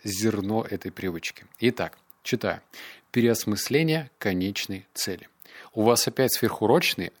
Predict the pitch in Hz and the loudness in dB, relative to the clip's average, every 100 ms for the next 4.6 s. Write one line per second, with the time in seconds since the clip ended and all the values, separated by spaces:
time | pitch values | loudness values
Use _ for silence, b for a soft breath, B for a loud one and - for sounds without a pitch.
0 | _ _ 92 113 127 104 - - 101 104 | _ _ 2 4 4 2 -4 -4 -2 2
1 | 117 107 101 - 80 - B B - 95 | 2 2 0 -2 -6 -8 B B -14 -4
2 | 110 117 101 92 95 90 90 - 90 95 | 0 2 0 -2 -2 -4 -6 -8 -8 -6
3 | 90 90 - 92 90 90 92 135 135 120 | -4 -6 -6 -6 -2 -2 0 2 2 0
4 | - 92 92 92 - | -4 -2 -2 -2 -8